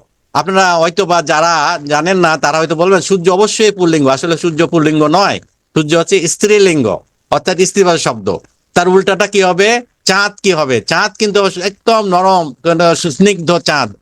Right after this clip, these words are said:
আর চাঁদ হচ্ছে হলো, আহ, কি হবে? পুরুষবাচক শব্দ। আর ইস-, আর সূর্য হচ্ছে স্ত্রীবাচক শব্দ। তাহলে এছাড়া আপনারা আরো কিছু জিনিস আমার কথা বলার দরকার ছিল, আমি বেশি কথা বাড়াচ্ছি না, যেহেতু আমাদের সময় সংক্ষিপ্ত এবং আমার কথা মতো,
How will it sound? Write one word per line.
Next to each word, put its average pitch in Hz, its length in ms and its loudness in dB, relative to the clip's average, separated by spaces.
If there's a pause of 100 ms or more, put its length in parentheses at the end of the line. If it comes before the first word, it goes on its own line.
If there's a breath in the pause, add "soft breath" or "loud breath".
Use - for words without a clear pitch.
(340)
আর 139 60 -4
চাঁদ 180 360 -2
হচ্ছে 185 300 -2
হলো, 214 240 2 (720)
আহ, 139 360 -2 (100)
কি 202 140 2
হবে? 226 340 -2 (440)
পুরুষবাচক 190 720 0
শব্দ। 127 300 -4
আর 127 260 0
ইস-, 165 380 -2
আর 151 120 0 (120)
সূর্য 175 300 0
হচ্ছে 185 240 0
স্ত্রীবাচক 143 360 0
শব্দ। 92 300 -4 (840)
তাহলে 196 520 0 (260)
এছাড়া 202 360 0
আপনারা 175 560 0
আরো 170 300 -2
কিছু 196 520 2
জিনিস 175 380 -2
আমার 151 420 0
কথা 160 260 -2
বলার 156 220 -2
দরকার 156 300 0
ছিল, 175 400 0
আমি 151 400 0
বেশি 147 320 -2
কথা 156 240 -2
বাড়াচ্ছি 151 420 -2
না, 160 100 0
যেহেতু 151 480 0
আমাদের 143 520 0
সময় 143 360 -2
সংক্ষিপ্ত 147 440 -4
এবং 143 220 2
আমার 143 160 -2
কথা 139 240 -4
মতো, 156 320 -2